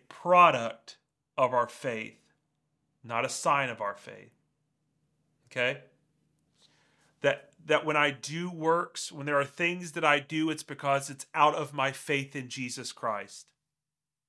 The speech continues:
That, that the people I serve, the people I reach, the money I give, the things that I do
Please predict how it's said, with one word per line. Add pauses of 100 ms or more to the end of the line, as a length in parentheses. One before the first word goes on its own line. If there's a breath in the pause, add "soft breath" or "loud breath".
(540 loud breath)
That,
that
the
people
I
serve, (340)
the
people
I
reach,
the
money
I
give,
the
things
that
I
do